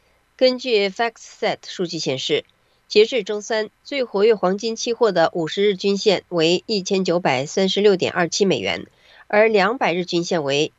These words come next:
一万一千九百三十六点三三美元。Gold Newsletter 编辑伦丁表示，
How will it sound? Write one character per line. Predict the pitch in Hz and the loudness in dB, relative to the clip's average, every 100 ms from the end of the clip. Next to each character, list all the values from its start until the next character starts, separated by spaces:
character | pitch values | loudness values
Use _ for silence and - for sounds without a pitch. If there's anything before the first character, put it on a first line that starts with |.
| _ | _
一 | 196 | 0
万 | 233 262 | 4 4
一 | 262 208 | 2 0
千 | 240 220 214 | 2 2 2
九 | 190 185 | -2 0
百 | 165 135 | 0 -2
三 | 151 214 | -2 -4
十 | 208 220 | -2 0
六 | 233 202 | 2 2
点 | 151 120 | 0 -4
三 | - 190 | -4 -4
三 | 190 196 | 0 0
美 | 185 90 | 0 -2
元。 | 92 71 - _ _ _ _ _ _ - | -4 -6 -12 _ _ _ _ _ _ 4
Gold | 247 262 | 6 6
Newsletter | 233 240 254 240 233 226 | 2 -2 -2 0 2 2
编 | 185 208 208 | 2 2 2
辑 | 196 170 175 | 0 0 0
伦 | - 175 | 0 -2
丁 | 196 226 | -2 -2
表 | 208 104 | -2 -2
示， | - 131 - | -4 -6 -8